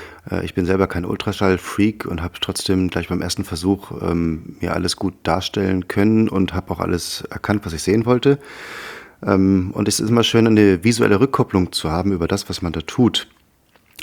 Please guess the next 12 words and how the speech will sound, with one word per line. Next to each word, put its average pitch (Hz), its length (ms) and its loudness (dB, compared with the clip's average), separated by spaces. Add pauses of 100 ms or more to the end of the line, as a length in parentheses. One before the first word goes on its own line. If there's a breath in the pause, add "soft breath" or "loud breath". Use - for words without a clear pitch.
Besonders 87 340 0
wenn 90 100 2
die 90 80 2
Informationen 90 500 0
nicht 98 180 0
invasiv 90 400 0
generiert 80 460 -4
werden. 76 240 -6 (840 loud breath)
Ich - 360 -4 (500)
sehe 117 560 6 (240)
den 82 440 4
Durasack, 143 800 4